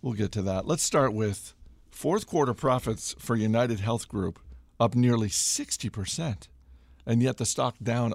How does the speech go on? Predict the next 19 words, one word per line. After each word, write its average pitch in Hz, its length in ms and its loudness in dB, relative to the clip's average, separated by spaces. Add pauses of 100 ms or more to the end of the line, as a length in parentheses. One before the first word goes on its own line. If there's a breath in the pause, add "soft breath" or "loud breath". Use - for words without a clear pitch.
a 107 40 -4
little 131 340 0
bit. 101 280 0 (120)
I'm, 147 300 0 (240 soft breath)
I 160 140 2
am 160 140 2
assuming 139 760 -2 (380 soft breath)
that 123 120 -2
part 160 220 2
of 127 60 0
the 113 100 0
reason 110 320 0
that 104 100 -2
the - 80 -4
stock 107 380 0
is 101 160 -4
not, 101 240 0 (960)
you 113 100 -8
know, 95 220 -6